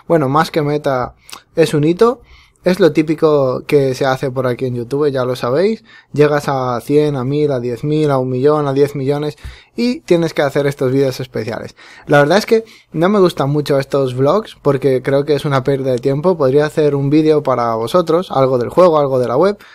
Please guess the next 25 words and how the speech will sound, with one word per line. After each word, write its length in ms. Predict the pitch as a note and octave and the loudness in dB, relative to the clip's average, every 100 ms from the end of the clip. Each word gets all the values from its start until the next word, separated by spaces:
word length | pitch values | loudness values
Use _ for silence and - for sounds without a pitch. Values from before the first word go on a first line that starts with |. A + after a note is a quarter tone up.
| - - _ - | -20 -20 _ 4
Pero 180 | F#3+ | 6
bueno, 220 | E3 C#3 C3+ | 6 4 2
ya 160 | D3+ | 0
sabéis, 400 | F3 C#3 D#3 F#3+ | 2 0 -2 -2
esto 280 | D3+ - D3+ | -8 0 0
es 80 | D3 | 0
la 140 | C#3 | -2
tradición 460 | C3+ B2+ B2+ C#3 C3 | 0 -2 -2 -4 -4
en 100 | B2+ | -4
YouTube. 500 | B2 B2 D3+ G#3 D#4 _ - - - _ | -4 -2 0 0 -4 _ -18 -18 -20 _
Y 220 | C#3 B2+ | -2 0
bueno, 360 | B2+ G3+ D3 - _ _ _ _ _ | 2 2 0 -6 _ _ _ _ _
no 240 | - D3+ F#3+ | -6 -2 2
sé 140 | A#3 | 2
muy 140 | G#3+ D#3+ | 4 4
bien 200 | D3+ C#3 | 2 0
qué 100 | C3 | -4
hacer, 400 | A#2+ E3+ A#3+ - - | 2 2 2 -4 -2
no 140 | E3 | 2
me 80 | A3 | 2
apetecía 520 | F3+ D#3 D3 D3+ C#3 | 2 0 0 0 0
preparar 500 | C#3+ C3+ C3+ C3+ B2+ | 0 0 0 0 -2
películas 600 | B2+ C#3+ D3 C#3+ C3 B2+ | -2 -2 0 0 0 -2
o 180 | C3 B2+ | -2 0
intentar 580 | C3 C3+ C3 C3 B2+ | -2 -4 -2 0 -2